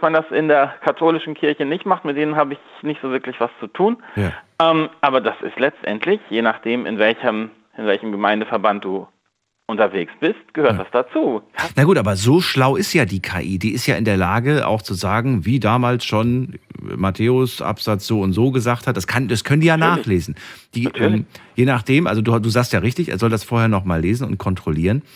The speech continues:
Speaker 2: Ähm, du siehst damit kein Problem, denn auch andere benutzen Satzbausteine, um zum Beispiel eine Trauerrede vorzubereiten oder eine Taufe oder whatever. Das sind ja auch schon feste Texte wahrscheinlich, die man dann individuell auf den jeweiligen anpasst.
Speaker 1: Ja.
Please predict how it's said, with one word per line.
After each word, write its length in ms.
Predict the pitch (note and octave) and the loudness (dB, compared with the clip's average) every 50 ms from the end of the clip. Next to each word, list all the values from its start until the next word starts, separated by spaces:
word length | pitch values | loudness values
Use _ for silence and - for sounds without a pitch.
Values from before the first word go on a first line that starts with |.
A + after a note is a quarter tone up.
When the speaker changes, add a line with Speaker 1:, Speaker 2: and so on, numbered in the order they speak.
| - - - - - - - | -20 -20 -20 -20 -20 -12 -4
Speaker 2:
Ähm, 280 | - G#2+ G#2+ G#2+ A2 G#2+ | 0 2 2 4 4 4
du 80 | A2+ | 4
siehst 160 | A2+ C3 C3 C3 | 2 2 2 2
damit 180 | B2 B2 A2 | 2 2 2
kein 200 | - B2 B2+ B2+ | 0 0 0 0
Problem, 360 | A#2 - G#2 F#2+ G#2+ B2+ C#3+ | 0 0 0 2 4 4 4
denn 160 | C#3 A#2 G#2 C#2 | 4 2 0 0
auch 240 | B1+ G2+ F#2 - | 0 -2 -4 -4
andere 320 | - - A#2 B2+ C3+ B2+ B2 | -2 0 2 2 2 2 2
benutzen 420 | A2+ A#2 A#2 A2+ G#2+ - - A#2 | 2 2 2 0 0 -2 -2 -2
Satzbausteine, 960 | F#2+ A2 A2 - - - - B2 B2 C3+ C3 - - C3+ A#2+ B2+ C#3 D3 C#3 | 0 0 0 -2 -4 -2 0 0 2 2 0 0 0 2 2 2 2 2 0
um 140 | - G2 G2+ | 0 -2 -4
zum 160 | - - F#2 | -4 -4 -2
Beispiel 320 | F2+ F#2+ F#2+ F#2 - - G2 | -2 0 0 -2 -2 0 0
eine 160 | F2 E2+ D#2+ | 0 0 -2
Trauerrede 540 | - - G2+ G#2+ A#2 A2+ G2+ A2 A2 G2+ G2 | -2 0 2 4 4 4 4 2 0 -2 -2
vorzubereiten 760 | - G#2+ G2+ F#2 - - F2 F#2 F2 F2+ F#2 F#2 F2+ - F#2 | -2 -2 -4 -4 -4 -6 -6 -4 -2 0 0 0 0 0 -2
oder 380 | D#2 D2 D#2 D#2+ D2+ C#2+ C#2 - - - - - | -2 -2 -2 -2 -4 -4 -6 -10 -14 -16 -10 -6
eine 100 | F#2+ E2 | -6 -4
Taufe 440 | - - G2 G#2 A2 G#2+ G#2 G#2+ G#2 | -2 0 0 2 2 0 0 0 -2
oder 280 | F#2 F#2 F2 F2 E2+ | 0 0 0 0 -2
whatever. 440 | E2 F2+ F2+ - F2 A2 A2 C3 C3 | 0 -2 -2 -2 -2 0 0 2 0
Das 100 | A2 G2+ | 0 0
sind 100 | G#2 A2+ | 0 0
ja 80 | A2 D2 | 0 0
auch 100 | - - | 0 -2
schon 120 | - A2 F2+ | -2 -2 -4
feste 480 | - - G2+ - - F#2+ F2+ E2+ - - - | -2 -4 -6 -4 -2 -2 -2 -2 -2 -6 -6
Texte 380 | - G#2 F#2+ - - - E2 | -4 -4 -4 -4 -4 -6 -6
wahrscheinlich, 460 | A#1+ C2 - - D2+ D2 D2 D2+ D2+ - | -6 -6 -8 -6 -6 -4 -4 -6 -6 -4
die 100 | - F#2 | -4 -2
man 100 | F2+ E2+ | -2 -2
dann 180 | E2+ E2+ E2 | -2 -4 -4
individuell 640 | - A#2 A2+ G#2+ G2 G#2+ F#2+ G2 D#2 D2+ F#2+ G2 - | 0 0 2 2 2 2 2 2 0 0 0 0 0
auf 160 | - F2 F2 | -2 -4 -4
den 240 | - F#2 F2 F2 F2 | -2 -2 -2 0 0
jeweiligen 400 | F2+ F#2 F2 E2+ E2+ F#2 F2 E2+ | -2 0 0 0 -2 -2 -2 -4
anpasst. 480 | E2 F2 F2 - - - D#2+ D#2 - | -4 -6 -6 -4 -2 -2 -2 -2 -4
Speaker 1:
Ja. 80 | - | -10